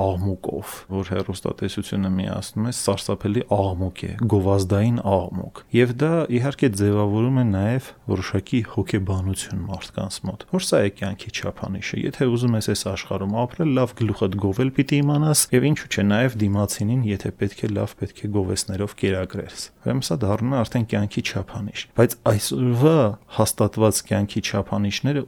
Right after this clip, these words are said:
ունեն խորը հակասություն քրիստոնեության հետ։ Այդ չափանիշներով քրիստոնեությունը ասում է, որ որևէ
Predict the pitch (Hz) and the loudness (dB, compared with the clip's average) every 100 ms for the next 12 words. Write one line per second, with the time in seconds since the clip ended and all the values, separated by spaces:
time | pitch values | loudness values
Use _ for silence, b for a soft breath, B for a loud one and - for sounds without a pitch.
0 | 117 113 - - - - 135 127 - 101 | 0 0 -2 -6 -8 -6 -4 -4 -4 -4
1 | 107 - 98 - 104 104 - - - 92 | -4 -4 -6 -4 -6 -6 -8 -6 -4 -2
2 | 92 107 - 104 104 - - - - - | -4 -6 -6 -6 -6 -10 -14 -16 -10 -2
3 | 131 131 - - - 101 104 - 107 101 | -2 0 -2 -2 0 -2 -2 -2 -2 0
4 | 85 - - - - - 107 98 98 - | 0 -2 -6 -12 -8 -4 -2 0 -2 -2
5 | 117 107 113 98 - 101 104 110 123 120 | -4 -2 -4 -6 -6 -4 -2 -2 0 0
6 | 120 110 | 2 0